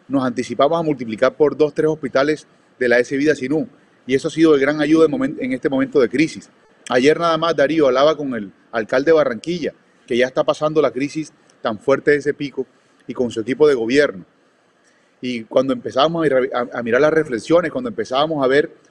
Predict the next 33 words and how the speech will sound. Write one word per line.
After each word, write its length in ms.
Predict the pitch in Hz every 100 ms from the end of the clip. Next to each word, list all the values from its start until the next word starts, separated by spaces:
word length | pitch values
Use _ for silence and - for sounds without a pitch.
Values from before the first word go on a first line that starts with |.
| _ -
todo 160 | 156
lo 100 | 160
que 60 | 135
habían 260 | 127 143 151
hecho, 260 | 147 160 160 _ _ _ _ _ _ - _
Montería 460 | 127 113 117 135
se 80 | 143
ha 20 |
anticipado 460 | 147 151 117 131 147
también 400 | 127 120 139 101 - _ _ _
de 140 | 117 123
manera 300 | 110 113 143
oportuna 560 | 135 113 135 143 139 - _ _ _
en 160 | 131 127
este 160 | 127 139
sentido. 440 | 135 160 170 107 - _ -
Le 120 | 139
pedimos 320 | 127 147 185
a 40 | 180
los 140 | 175
ciudadanos 500 | 147 139 160 175 - _ _
algo 280 | 147 160 180
muy 320 | 165 175 180
particular 480 | 175 - - 135 160
y 60 |
muy 140 | 160 175
especial, 540 | - 120 156 160 98 - _ _ _ _ _
en 140 | 117
que 220 | 110 120 214 _ _ _ _ _ _ _ _ _ _
todo, 400 | 165 175 185 175 - _ _ _ _ _ _
cualquier 460 | - 127 113 160 160
virus, 400 | 147 180 147 -
cualquier, 500 | 135 120 143 156